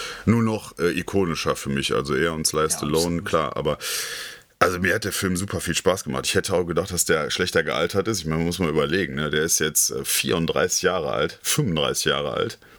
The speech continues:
Speaker 1: Und mir hat der echt viel Spaß gemacht. Also ich hab, würd mir den auch, äh, noch mal angucken.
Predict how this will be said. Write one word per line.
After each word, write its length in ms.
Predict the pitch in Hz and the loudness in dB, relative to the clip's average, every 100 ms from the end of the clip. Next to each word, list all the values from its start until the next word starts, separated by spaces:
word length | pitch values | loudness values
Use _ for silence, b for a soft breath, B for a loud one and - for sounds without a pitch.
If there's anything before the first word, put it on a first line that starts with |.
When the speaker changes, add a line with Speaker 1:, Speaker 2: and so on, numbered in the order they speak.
| B B _ 82 | B B _ 0
Speaker 1:
Und 280 | 85 80 | 2 0
mir 140 | 87 85 | 0 0
hat 100 | 104 | 2
der 100 | 80 | 0
echt 160 | 104 | 0
viel 160 | - 101 | -2 -4
Spaß 340 | - 98 95 - | 0 2 2 0
gemacht. 300 | 67 62 53 | -4 -4 -2
Also 160 | 76 | 0
ich 160 | 80 - | 0 0
hab, 200 | - - | -4 -2
würd 140 | 92 | 0
mir 80 | 90 | 2
den 120 | 85 | 0
auch, 260 | 85 - - | 0 -2 -4
äh, 80 | 80 | 0
noch 160 | 95 107 | 0 0
mal 200 | 71 62 | 0 0
angucken. 420 | 71 - 65 | -2 -2 -2